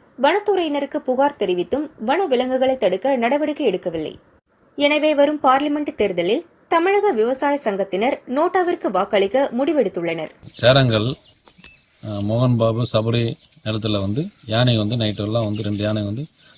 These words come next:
Speaker 2: நிறைய சேதாரம், தக்காளி, முள்ளங்கி, கத்திரிக்காய், வாழை, ம், மாமரம் நிறைய வந்து சேதாரப்படுத்திட்டு அவங்க வீட்டு வரைக்கும் வந்து அவங்கள அச்சுறுத்துற மாதிரி ஒரு நிகழ்வு நடந்திருக்கு. இதை வந்து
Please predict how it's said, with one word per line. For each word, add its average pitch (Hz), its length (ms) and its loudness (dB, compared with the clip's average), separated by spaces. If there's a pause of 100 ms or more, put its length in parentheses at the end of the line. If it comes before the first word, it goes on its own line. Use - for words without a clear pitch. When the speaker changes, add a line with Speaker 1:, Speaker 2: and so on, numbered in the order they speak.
Speaker 2:
நிறைய 104 320 -2
சேதாரம், 101 420 0
தக்காளி, 101 460 -2 (600)
முள்ளங்கி, 104 540 -2 (760)
கத்திரிக்காய், 101 600 -2 (360)
வாழை, 107 380 4 (580)
ம், 98 400 -6 (100)
மாமரம் 107 560 2 (520)
நிறைய 117 220 -2
வந்து 117 200 0
சேதாரப்படுத்திட்டு 113 720 0 (440)
அவங்க 104 160 -2
வீட்டு 143 240 6
வரைக்கும் 131 260 4
வந்து 113 240 0 (340)
அவங்கள 98 260 -2 (680)
அச்சுறுத்துற 110 440 0
மாதிரி 117 260 2 (140)
ஒரு 95 200 -6 (100)
நிகழ்வு 101 220 -4
நடந்திருக்கு. 95 500 -6 (640)
இதை 117 180 0
வந்து 123 260 4